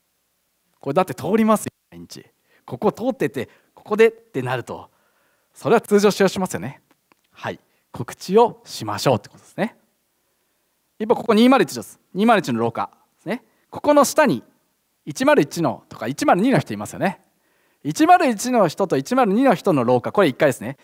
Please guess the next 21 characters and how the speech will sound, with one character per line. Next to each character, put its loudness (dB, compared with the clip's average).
で、 -6
こ -8
こ 6
で 8
起 0
き -16
て -10
る -16
ん -16
で -20
す。 -20
こ -12
こ 4
使 -6
わ 4
な 0
い 0
で 0
す -8
よ -4
ね。 -10